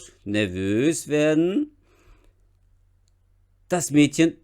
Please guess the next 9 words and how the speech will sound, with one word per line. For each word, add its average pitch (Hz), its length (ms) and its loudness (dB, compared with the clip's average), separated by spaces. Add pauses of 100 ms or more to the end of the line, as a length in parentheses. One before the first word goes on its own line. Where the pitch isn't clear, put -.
(120)
zuckt - 680 -2
mit 170 200 2
den 190 140 0
Schultern. 170 600 0 (600)
Evet. 90 280 -2 (280)
Tekrar 180 640 4 (120)
kız 190 720 2 (480)
omuzlarını 143 840 4
silkiyor. 156 1600 2